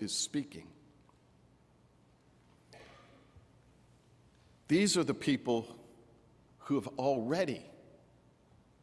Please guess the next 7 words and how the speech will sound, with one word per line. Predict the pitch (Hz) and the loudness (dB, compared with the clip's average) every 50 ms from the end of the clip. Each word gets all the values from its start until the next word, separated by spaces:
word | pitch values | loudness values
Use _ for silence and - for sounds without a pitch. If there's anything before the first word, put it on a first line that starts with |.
| _ _ _ _ _ _ _ _ - | _ _ _ _ _ _ _ _ -2
already | 139 135 123 113 113 147 170 180 147 123 104 98 87 - | 0 0 0 2 2 2 2 2 2 0 -2 -4 -8 -6
been | - 139 117 117 | -4 -2 -2 -2
blessed | 113 123 123 117 87 110 - - - - - - - - - - _ _ _ _ - _ _ _ - | -2 -2 -2 -2 -2 -4 -6 -8 -8 -10 -12 -20 -20 -20 -20 -20 _ _ _ _ -20 _ _ _ -10
with | 117 113 - | -8 -8 -6
God's | - 120 95 107 107 - - - | -4 -4 -4 -4 -4 -6 -6 -4
favor. | - 180 170 175 165 120 104 - - - - - - - - - - - - - _ - - _ _ _ _ _ _ _ _ _ _ _ _ _ _ _ _ _ _ _ _ _ _ _ _ _ _ _ _ - | -2 0 0 0 0 -2 -6 -10 -12 -18 -20 -20 -20 -20 -20 -20 -20 -20 -20 -20 _ -20 -20 _ _ _ _ _ _ _ _ _ _ _ _ _ _ _ _ _ _ _ _ _ _ _ _ _ _ _ _ 2
They, | 165 180 175 | 2 2 2